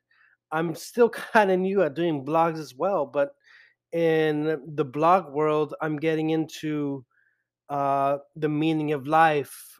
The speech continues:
uh, thoughts, uh, emotions,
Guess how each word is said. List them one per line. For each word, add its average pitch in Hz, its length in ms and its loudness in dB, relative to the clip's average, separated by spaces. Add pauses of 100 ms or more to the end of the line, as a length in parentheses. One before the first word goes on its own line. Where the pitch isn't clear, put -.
uh, 135 420 -6 (360)
thoughts, 170 680 2
uh, 139 220 -2
emotions, 147 1000 -2